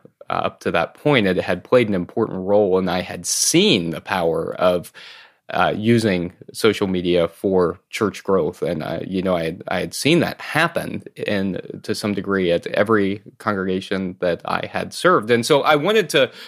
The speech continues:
to look and say, "Hey, what is it that, that makes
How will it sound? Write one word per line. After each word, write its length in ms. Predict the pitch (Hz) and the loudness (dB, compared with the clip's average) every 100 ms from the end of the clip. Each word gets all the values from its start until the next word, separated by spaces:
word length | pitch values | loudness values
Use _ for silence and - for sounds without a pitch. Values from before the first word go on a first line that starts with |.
| - | 0
to 100 | 160 | 2
look 380 | 135 156 170 - | 2 4 2 0
and 300 | 120 120 113 - - | -6 -4 -8 -12 -8
say, 280 | - 127 - | 2 2 2
"Hey, 260 | 165 175 | 0 0
what 400 | 120 113 156 214 - | 0 0 2 2 0
is 200 | 147 120 | -2 0
it 260 | 101 - _ - _ | -4 -4 _ -20 _
that, 460 | - 117 107 - 110 | 0 2 2 -2 -2
that 180 | 120 110 | 0 0
makes 720 | 120 131 160 196 190 - - | -2 2 2 2 -2 -6 -6